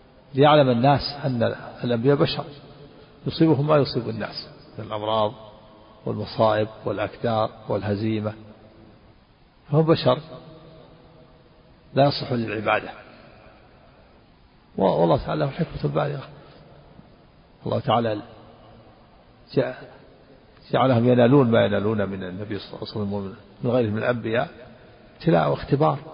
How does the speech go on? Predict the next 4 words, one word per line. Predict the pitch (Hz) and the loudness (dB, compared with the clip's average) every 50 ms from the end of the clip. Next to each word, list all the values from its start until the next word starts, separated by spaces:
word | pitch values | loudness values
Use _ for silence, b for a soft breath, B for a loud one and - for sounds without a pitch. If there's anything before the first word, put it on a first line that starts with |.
| - - - - - - - - - - - - - - - - - - - - _ | -20 -20 -20 -20 -20 -20 -20 -20 -20 -20 -20 -20 -20 -20 -20 -20 -20 -20 -20 -14 _
ليكونوا | - 139 131 - - 143 147 143 170 | 0 2 2 4 4 4 6 6 6
أسوة | 151 - - 139 113 - - - - - - - - - - - - - - - - | 4 4 4 2 2 2 0 -12 -18 -18 -18 -20 -20 -20 -20 -20 -20 -18 -18 -2 0
قدوة | 139 127 127 120 | 2 4 4 4
للناس، | 110 113 113 107 110 117 107 - - - - | 4 2 2 2 2 0 0 0 -2 -10 -14